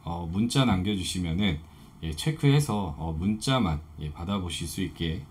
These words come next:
예, 도움을 드리겠습니다. 예, 웬만하면은, 예, 단기방에 들어오셔서,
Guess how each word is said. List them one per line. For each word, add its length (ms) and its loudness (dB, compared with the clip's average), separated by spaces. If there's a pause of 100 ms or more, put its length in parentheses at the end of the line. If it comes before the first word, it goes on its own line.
예, 220 -4
도움을 500 -2
드리겠습니다. 720 -4 (560)
예, 80 0
웬만하면은, 1000 6
예, 80 0
단기방에 580 4
들어오셔서, 800 -2